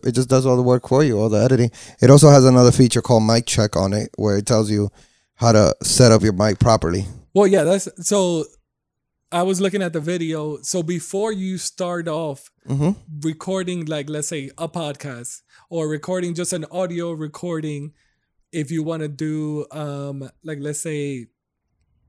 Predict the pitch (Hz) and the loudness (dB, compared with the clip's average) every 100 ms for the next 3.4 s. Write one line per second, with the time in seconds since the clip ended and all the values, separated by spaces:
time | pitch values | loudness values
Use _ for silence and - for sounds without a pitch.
0 | _ _ _ 180 160 - 165 165 160 156 | _ _ _ -4 -4 -4 -6 -4 -4 -6
1 | 170 143 139 156 160 151 151 147 143 135 | -4 -6 -4 -4 -4 -6 -6 -6 -8 -8
2 | 143 147 165 190 220 _ _ _ _ - | -10 -10 -10 -10 -14 _ _ _ _ -12
3 | 170 151 151 | -8 -8 -8